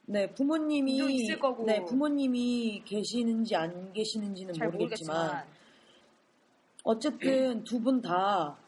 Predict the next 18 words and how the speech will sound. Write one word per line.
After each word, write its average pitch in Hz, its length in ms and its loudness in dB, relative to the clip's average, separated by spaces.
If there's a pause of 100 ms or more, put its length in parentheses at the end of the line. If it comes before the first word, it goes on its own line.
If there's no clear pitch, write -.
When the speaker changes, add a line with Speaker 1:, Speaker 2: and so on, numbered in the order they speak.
(1040)
Speaker 1:
방법은 240 480 2
그거 226 200 -2
하나뿐인데 208 840 0
그 - 120 -14
방법은 220 440 0
쉽지, 277 540 -2
절대 247 300 0
쉽지 330 180 0
Speaker 2:
절대 262 160 4
Speaker 1:
않은 220 280 2
Speaker 2:
어렵지. 220 100 2 (380)
Speaker 1:
방법이고. 160 340 -4 (180)
Speaker 2:
이쪽 359 520 -4
나이 262 340 0
드신 269 560 -8 (680)
그거나 247 280 -2
이렇게 233 180 -4
젊-, 247 320 -2